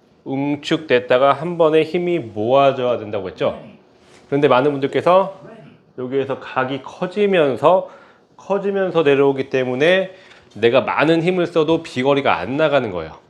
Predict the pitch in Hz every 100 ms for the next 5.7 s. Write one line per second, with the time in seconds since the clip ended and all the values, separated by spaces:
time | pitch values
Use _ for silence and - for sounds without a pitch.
0 | _ - 165 175 190 180 165 139 123 131
1 | 120 117 127 151 147 127 123 202 196 190
2 | 170 147 - 107 92 110 123 101 92 180
3 | 185 180 - - - 139 165 175 185 185
4 | 170 160 151 151 170 170 165 - 165 143
5 | - 110 - 117 110 127 120